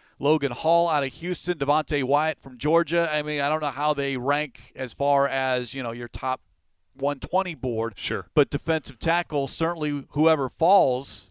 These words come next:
Speaker 1: how
Speaker 2: I
Speaker 1: that
Speaker 2: like,
Speaker 1: board
Speaker 2: I,
Speaker 1: plays
Speaker 2: I,
Speaker 1: out.
Speaker 2: I like Winfrey from Oklahoma. He played really well at the Senior Bowl. And I, again, I'm with you. I mean,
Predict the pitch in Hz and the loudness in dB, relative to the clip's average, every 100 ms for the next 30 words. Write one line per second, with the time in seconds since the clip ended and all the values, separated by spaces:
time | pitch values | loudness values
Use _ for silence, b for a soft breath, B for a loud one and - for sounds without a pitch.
0 | _ 147 156 156 151 156 160 - 160 143 | _ 2 4 6 4 4 4 4 -2 0
1 | 135 180 143 123 143 165 120 135 139 - | 0 0 0 2 2 2 0 -6 -8 -10
2 | 110 - 117 113 110 117 104 127 95 - | -10 -10 -10 -10 -8 -8 -8 -10 -12 -14
3 | 123 - 131 117 98 120 147 117 107 98 | -14 -8 -6 -6 -6 -2 0 0 -2 -6
4 | - 92 110 104 92 98 104 110 123 113 | -8 -14 -14 -18 -16 -14 -6 -6 -6 -6
5 | 131 120 92 B B B B - 143 139 | -4 -4 -6 B B B B -2 0 0
6 | 143 98 - _ 117 123 117 | 0 -4 -12 _ -10 -6 -8